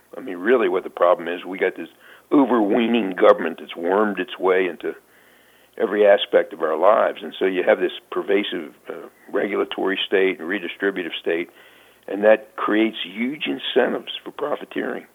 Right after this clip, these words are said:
So, th-, th-, you know, there's a big money problem, uh, because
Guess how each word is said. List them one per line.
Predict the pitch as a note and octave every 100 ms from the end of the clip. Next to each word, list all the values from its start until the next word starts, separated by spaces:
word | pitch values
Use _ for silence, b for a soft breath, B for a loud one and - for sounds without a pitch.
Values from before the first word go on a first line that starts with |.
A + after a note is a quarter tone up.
| _
So, | - A2+
th-, | - G#2
th-, | G#2 -
you | C3
know, | A#2+
there's | G2+ G2
a |
big | - C#3+ C3+
money | A2+ C#3 G3+
problem, | - D2+ - - _ b b b b b b -
uh, | G2
because | G#2 - G#2 G#2